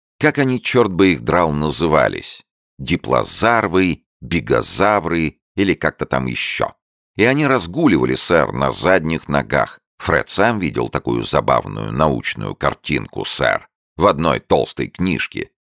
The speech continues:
Замечательная книга, сэр.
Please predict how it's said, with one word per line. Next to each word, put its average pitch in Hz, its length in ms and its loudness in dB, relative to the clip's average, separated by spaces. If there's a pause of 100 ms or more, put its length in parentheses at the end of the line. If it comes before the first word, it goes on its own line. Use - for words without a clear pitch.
(140)
Замечательная 73 1200 -2
книга, 58 380 -6
сэр. 53 460 -2